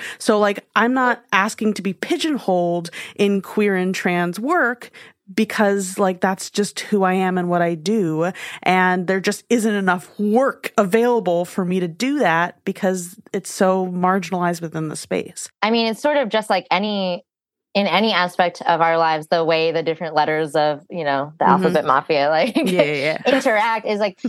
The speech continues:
Speaker 2: I, that, especially when you do first come out, it is, like, a very big part of what you're talking about, but it,
Speaker 1: Mm-hmm.
Speaker 2: it's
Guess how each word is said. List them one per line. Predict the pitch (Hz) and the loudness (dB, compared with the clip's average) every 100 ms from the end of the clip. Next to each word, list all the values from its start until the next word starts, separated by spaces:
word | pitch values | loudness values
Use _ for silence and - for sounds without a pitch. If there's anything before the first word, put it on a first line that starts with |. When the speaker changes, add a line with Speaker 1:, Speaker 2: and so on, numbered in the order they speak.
| - | -2
Speaker 2:
I, | 208 220 226 | 0 0 0
that, | 208 214 214 208 - - 294 | 0 2 0 -4 -10 -10 -8
especially | 254 311 311 320 | -2 -2 0 0
when | 262 226 | 2 2
you | 208 185 | 0 -2
do | 208 | -2
first | 202 202 190 | 0 -2 -2
come | - 190 | -2 2
out, | 185 180 | 2 2
it | 180 175 | 0 0
is, | 170 | -2
like, | 180 165 - | 0 0 -2
a | 165 | -2
very | 170 170 160 | 0 2 0
big | 151 160 156 | -2 -2 0
part | 165 151 | 0 0
of | |
what | 147 151 | 0 -2
you're | 156 151 | -2 0
talking | 147 147 214 | 2 2 0
about, | 226 240 | 0 0
but | 220 | 0
it, | 208 208 | 0 0
Speaker 1:
Mm-hmm. | 190 | 0
Speaker 2:
it's | 175 160 - | -2 -4 -18